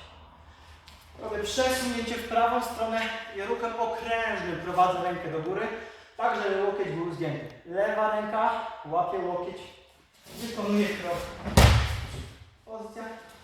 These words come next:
Migi Hamilton. Ostatnią techniką stękamy i zauważcie, że te ręce z kolei mam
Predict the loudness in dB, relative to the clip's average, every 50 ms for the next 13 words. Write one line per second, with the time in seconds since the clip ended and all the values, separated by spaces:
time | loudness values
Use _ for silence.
0 | -20 -18 -16 -16 -16 -16 -16 -18 -20 -14 -12 -10 -10 -8 -10 -12 -14 -16 -18 -18
1 | -18 -16 -14 -12 -12 -10 -8 -6 -6 -4 -4 -4 -6 -4 -2 -2 0 0 -2 -4
2 | -6 -8 -10 -12 -14 -14 -14 -10 -8 -8 -8 -6 -2 2 4 4 4 6 4 4
3 | 2 2 -2 -2 -2 -2 -4 -2 -2 -4 -2 -2 -2 -2 -2 -4 -6 -8 -10 -14
4 | -16 -16 -18 -12 -6 -4 -4 -2 -2 2 2 4 4 4 2 2 0 -2 -4 -4
5 | -6 -6 -8 -10 -10 -12 -14 -14 -14 -12 -6 0 2 4 4 6 6 6 4 4
6 | 2 -2 -4 -4 -2 0 0 0 0 0 -2 -4 -4 -6 -6 -6 -6 -4 -4 -2
7 | -2 -2 -2 -2 -4